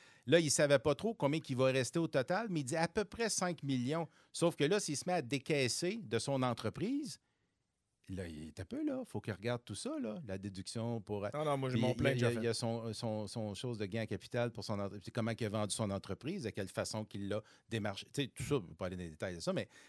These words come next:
Speaker 1: bref, c'est que c'est, c'était pas automatique que t'es gros dur, cinq millions, parce que t'as juste quarante-deux ans, t'as quatre enfants, puis tu dis que t'es habitué de vivre avec deux cents quelques mille par année. Puis évidemment, il y a la cabane qui va avec, il y a le setup qui va avec, il y a un rythme de vie de quinze, vingt mille par mois.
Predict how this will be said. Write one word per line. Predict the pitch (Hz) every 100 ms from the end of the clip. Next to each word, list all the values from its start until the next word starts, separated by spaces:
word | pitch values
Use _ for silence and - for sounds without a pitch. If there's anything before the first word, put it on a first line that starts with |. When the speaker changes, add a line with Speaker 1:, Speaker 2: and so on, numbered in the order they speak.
| -
Speaker 1:
bref, | 120 190 - - _ -
c'est | - 135
que |
c'est, | - 156
c'était | - 175
pas | 240 277
automatique | 156 170 151 135 - 208 - _ _ _ -
que |
t'es | 113 131 117
gros | 107 110 120
dur, | 98 95 131 143
cinq | 139 113 113
millions, | 107 104 131 143
parce | - -
que |
t'as | 104
juste | 95 135 -
quarante-deux | 107 113 107 101 92
ans, | 139 180
t'as | 110
quatre | - 123 -
enfants, | 117 - 151 220 _ _ _ _ _
puis | 131 135 -
tu | 127
dis | 107 -
que | 117
t'es | 120
habitué | - 131
de |
vivre | 110 147
avec | 113 95
deux | 135 135
cents | 151 135
quelques | 120 131
mille | 127
par | 117 107
année. | 104 110 208 - _ _
Puis | 135
évidemment, | 127 120 143 196
il | 120
y |
a | 113
la |
cabane | 120 196 214 202
qui | 190
va | 175 175
avec, | 147 107 123
il |
y | 196
a |
le |
setup | 180 202 190 202 -
qui |
va | 180 175
avec, | 147 117 123
il | 185
y |
a | 180
un |
rythme | 175 156
de | 175
vie | 160 190
de | 165 165
quinze, | 180 180 170 147
vingt | 175 180 180 180 175
mille | 175 180 180
par | 180 165
mois. | 185 160 113 233